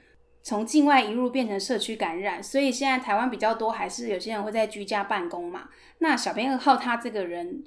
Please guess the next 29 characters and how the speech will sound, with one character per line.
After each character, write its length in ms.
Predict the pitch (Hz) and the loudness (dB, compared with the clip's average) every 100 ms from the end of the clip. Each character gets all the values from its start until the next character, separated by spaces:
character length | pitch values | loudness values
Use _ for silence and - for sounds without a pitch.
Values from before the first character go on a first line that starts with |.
| - _ - | -18 _ -2
他 140 | 254 | 0
的 100 | 247 | 0
工 220 | 220 214 | -2 -4
作 220 | 214 214 | -4 -2
呢， 300 | 185 180 175 - _ _ - | -2 -4 -8 -14 _ _ -4
就 120 | 285 | -2
本 160 | 220 | 2
来 120 | 190 208 | 0 0
是 160 | 262 | -4
减 280 | 233 196 170 | -4 -4 -2
班， 260 | - 202 196 | 0 0 4
到 140 | 233 | 4
后 120 | 262 | 6
来 140 | 233 202 | 6 6
就 160 | 233 | 2
变 180 | 233 233 | -2 -2
成 80 | 196 | -2
做 200 | 247 220 | 0 -2
一 140 | 208 | -2
休 260 | 208 214 196 | -4 0 0
一， 160 | 196 208 | 0 -4
所 160 | 226 | -2
以 80 | 220 | -2
常 160 | 202 190 | -2 -6
常 140 | 190 | -4
都 80 | 214 | -2
在 160 | 214 | -2
休 260 | 208 214 180 | 0 -4 -6
假。 360 | - 196 - | -2 -2 -4